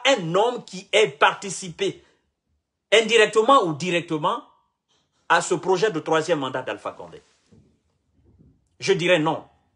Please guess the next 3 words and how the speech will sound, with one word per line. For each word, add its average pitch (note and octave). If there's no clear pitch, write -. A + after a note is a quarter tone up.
Je B2+
dirais D#3+
non. G#2